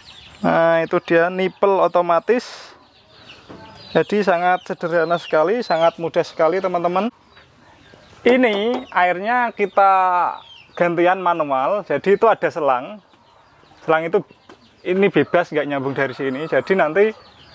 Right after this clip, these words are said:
itu bisa dilepas, lalu disambung dengan ini. Nanti agak lebih panjang biar bisa mengalir di tong nomor dua. Coba kita lihat.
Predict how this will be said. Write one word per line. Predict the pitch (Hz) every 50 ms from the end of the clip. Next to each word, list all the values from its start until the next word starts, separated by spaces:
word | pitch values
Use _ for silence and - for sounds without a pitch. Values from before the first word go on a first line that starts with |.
| - - - - - - -
itu | 165 - 196
bisa | 180 - 165 143 - 175 160 156 156 156 156 151 156 156 151 -
dilepas, | 170 160 151 - _ - 156 165 202 214 - - - _ _ _ _ _ _ _ _ _ _ _ _ _ _ _ - -
lalu | 151 147 151 175 190 190 -
disambung | - 156 156 160 165 147 - 156 139 131 139 156 151 -
dengan | - 139 139 139 143
ini. | 139 139 143 139 131
Nanti | 127 131 135 151 156 151 151 143 - - - - - - - -
agak | 139 - - 156 151 -
lebih | 160 156 139
panjang | 143 127 127 127 160 160 165 135
biar | - 147 139 131 127 - - - - -
bisa | 147 123 - 185 180 185 196 214 233 - _ _ - - - _ - - - - - - - -
mengalir | - 143 143 147 170 190 180 - - -
di | 175 180 190 196 - -
tong | - 170 165 160 156
nomor | 151 156 156 156 -
dua. | - 160 165 151 107 85 90 110 - - - - -
Coba | - - 147 - 160 139
kita | 139 143 135 139 135
lihat. | 139 143 160 147 -